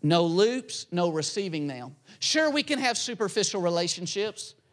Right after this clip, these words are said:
Say, "Yeah, man, I know." You know, it's like saying, "Yeah, I know President Trump. Yeah, I know President Obama." Well, how do I know him?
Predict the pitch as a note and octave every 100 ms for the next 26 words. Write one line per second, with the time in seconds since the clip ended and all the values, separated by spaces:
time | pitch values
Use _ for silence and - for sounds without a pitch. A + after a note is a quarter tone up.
0 | _ G#3+ G#3 C4 C#4 A#3 A3+ B3+ B3 A#3+
1 | B3 G#3 - - B3 A#3+ A3+ A3 G#3+ A3+
2 | G#3+ - - B3 G3+ C#4 C4 G#3 G#3 F3
3 | E3 D3 D#3 B2+ - - D3+ A3+ - _
4 | _ _ _ _ _ _ _ _ _ -
5 | C4+ C#4 D#4+ F3+ G#3 E3 E3+ E3 D3+ D#3
6 | D#3+ G#3 C4+ - _ _ _ _ _ _
7 | _ _ _ _ G3+ A#3 B3+ A3 G3 A#3
8 | B3 F3 A#2